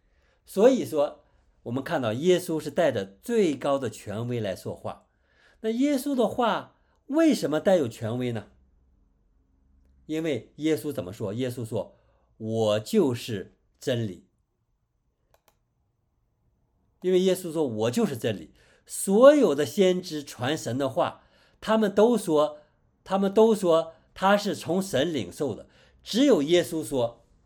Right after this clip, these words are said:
：“我实实在在地告诉你们。”只有耶稣说：“我就是真理。”他说：“我就是真理，我就是道路，我就是生命。若不借着我，没有人能到父那里去。”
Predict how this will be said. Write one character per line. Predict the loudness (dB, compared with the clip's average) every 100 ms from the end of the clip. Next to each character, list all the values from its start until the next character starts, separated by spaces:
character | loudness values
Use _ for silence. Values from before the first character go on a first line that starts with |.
| _ _ _ _
：“我 | -6 0 0
实 | 0 -8
实 | -2
在 | 0
在 | 0 -2
地 | -4
告 | -8
诉 | -8 -14
你 | -16
们。” | -20 _ _ _ _ _
只 | 0 4
有 | 4
耶 | 4 0
稣 | -2
说 | -4 -4
：“我 | -4 0 2 4
就 | 2
是 | 2 0
真 | 0 0
理。” | -6 -14 -20 -20 _ _ -6
他 | -4
说 | -2 -4 -2 -4
：“我 |
就 | 0 -2
是 | -2
真 | -2 -2 -2
理， | -12 _ _ -20 -14
我 | -4 -4
就 | -2 -4
是 | -4 -4
道 | -2 0
路， | -2 -4 -8 -16 _ _ _ -14
我 | -4 -4 -2
就 | -2 -2
是 | -4 -8 -10 -12
生 | -6 -4 -2
命。 | -4 -6 -12 -2
若 | 2 2
不 | 2
借 | 2 2
着 | 2
我， | -2 -4
没 | -4 -2 2
有 | 2 2
人 | 0
能 | -4 -2
到 | -4 -4
父 | -8 -6
那 | -6
里 | -8
去。” | -14 -20